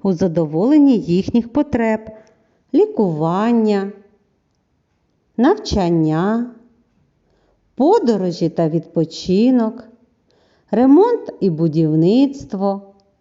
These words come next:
перукарні, комунальні та інші послуги.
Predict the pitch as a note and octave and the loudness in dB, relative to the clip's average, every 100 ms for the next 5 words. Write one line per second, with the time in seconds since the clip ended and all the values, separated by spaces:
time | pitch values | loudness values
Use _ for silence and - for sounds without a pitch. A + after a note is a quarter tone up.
0 | _ - G#4+ G#4+ B3 - F3+ F#3 A3+ B3+ | _ -2 2 2 0 -2 -2 0 0 0
1 | A#3+ A3 G#3 G#3 - - _ _ _ _ | -2 0 0 -2 -8 -20 _ _ _ _
2 | _ - G3+ F3+ D#3+ D#3 F3 B3+ D4 C#4 | _ 0 0 2 0 0 0 2 4 4
3 | C#4 E3+ D#3+ D3+ F3 G#3+ G#3+ - G#3 - | 2 0 0 0 0 0 -2 -6 -6 -8
4 | - E3 D3 D3 D3 C#3 C#3 | -10 -4 -4 -4 -8 -8 -8